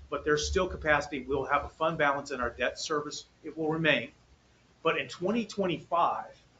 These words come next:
we've, that, that debt payment falls from, uh, over eight hundred thousand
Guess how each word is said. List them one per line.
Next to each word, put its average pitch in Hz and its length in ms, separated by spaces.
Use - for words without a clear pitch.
we've, 190 260
that, 151 220
that 202 240
debt 196 220
payment 165 320
falls 165 360
from, 127 340
uh, 127 60
over 170 320
eight 180 160
hundred 156 260
thousand 135 460